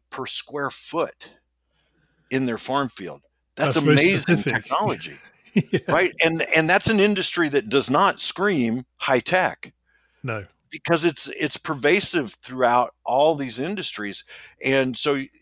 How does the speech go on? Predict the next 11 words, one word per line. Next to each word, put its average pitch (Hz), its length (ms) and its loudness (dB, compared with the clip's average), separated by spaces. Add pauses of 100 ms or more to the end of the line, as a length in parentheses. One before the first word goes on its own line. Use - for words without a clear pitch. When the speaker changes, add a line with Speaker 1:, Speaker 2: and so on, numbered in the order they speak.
Speaker 1:
if 143 480 -6
you 202 140 -8
have 147 200 0
a 104 220 -4
passion 104 720 -2 (360)
for 120 580 -4 (200)
a, 110 160 -4 (140)
a 110 60 -6
specific 131 460 -4
thing 143 220 -4 (140)
o-, 135 140 2